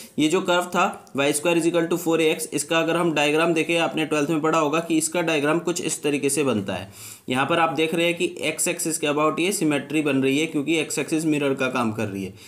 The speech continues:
जैसा कि कर्व ऊपर बन रहा है, उसकी मिरर इमेज नीचे बन रही है, it means ये सिमेट्रिकल हुआ एक्स एक्सिस के about। ये तो हमें डायग्राम देखकर पता लगा,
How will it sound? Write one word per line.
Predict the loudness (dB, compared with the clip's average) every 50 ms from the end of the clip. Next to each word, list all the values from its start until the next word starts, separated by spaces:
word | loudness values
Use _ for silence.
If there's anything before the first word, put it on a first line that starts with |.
| -20 -20 _ -8
जैसा | -2 0 0 0 2 0 0
कि | 0 0 0 -2
कर्व | 0 0 0 0 0 0 -2
ऊपर | -4 -2 0 0 2
बन | 2 2 2
रहा | 2 2 0
है, | 0
उसकी | 0 0 0
मिरर | 0 2 2 2 2 2 2
इमेज | 2 2 0 0 0 0
नीचे | -2 -2 -2 -2 -2
बन | -2 -4
रही | -4 -4 -4
है, | -4 -4 -4
it | -2 -2
means | -2 -2 0 -2
ये | -2 -2
सिमेट्रिकल | 0 0 -2 -2 -2 -2 -2 0 0 0
हुआ | 2 0 0 -2
एक्स | -4 -6 -6 -6 -6
एक्सिस | -6 -6 -6 -10 -8
के | -4 -4
about। | -4 -2 -2 -4 -2
ये | -2 -2 0
तो | 0 0
हमें | 0 0 0 0
डायग्राम | 0 0 2 2 2 2 2
देखकर | 0 0 -2 -2 -2 -2
पता | -2 -2 -2 0 -2
लगा, | -2 -2 -4 -6